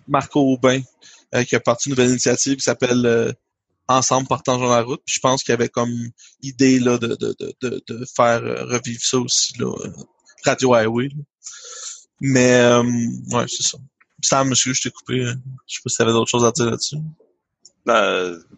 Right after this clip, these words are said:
Speaker 2: non, ben, c'est, c'est, j-, j-, j'écoute pas tant de, de podcasts autres que, que l'hu-, ben, l'humour, euh, le cinéma, là, qui sont des, des, des, peut-être des intérêts très, très personnels, mais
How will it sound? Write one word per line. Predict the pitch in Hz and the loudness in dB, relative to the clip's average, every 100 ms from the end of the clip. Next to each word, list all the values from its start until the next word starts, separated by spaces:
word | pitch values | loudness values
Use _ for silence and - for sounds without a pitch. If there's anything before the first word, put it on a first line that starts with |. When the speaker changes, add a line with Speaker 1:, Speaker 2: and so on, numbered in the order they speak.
| _ - - - _ - - - - - - | _ -20 -20 -20 _ -20 -20 -20 -20 -18 0
Speaker 2:
non, | 160 143 | 2 4
ben, | 143 131 | 4 4
c'est, | 127 139 123 | 2 2 2
c'est, | - - - 101 110 | 0 -6 -12 -8 -4
j-, | 113 139 | -4 -2
j-, | 127 131 | 0 2
j'écoute | 123 143 185 - | 2 2 0 0
pas | 240 | 0
tant | - 143 147 | 2 2 2
de, | 113 98 92 101 104 | 2 0 0 -6 -10
de | - 110 | -4 -2
podcasts | - 107 - 120 131 131 - - - | -2 -4 0 2 2 0 -4 -6 -6
autres | 120 123 | -8 -8
que, | - 98 98 - _ - | -6 -6 -6 -10 _ 2
que | |
l'hu-, | - 247 - | 2 2 0
ben, | 214 - - | 0 0 -4
l'humour, | 214 226 240 214 113 110 113 110 104 | -14 0 2 4 4 2 2 0 0
euh, | |
le | 92 98 | 2 2
cinéma, | - - 104 95 90 92 | 2 2 0 0 0 -2
là, | 92 | -4
qui | - | -6
sont | 85 | -10
des, | 78 85 - | -10 -14 -18
des, | - - - _ - | -20 -20 -20 _ -14
des, | - | -14
peut-être | - - - - | -14 -18 -16 -14
des | 80 101 | -8 -6
intérêts | 95 95 95 98 | -2 0 0 0
très, | 95 | -2
très | 98 101 | -6 -2
personnels, | 104 - 87 90 120 113 | 0 0 0 2 2 2
mais | 90 | -4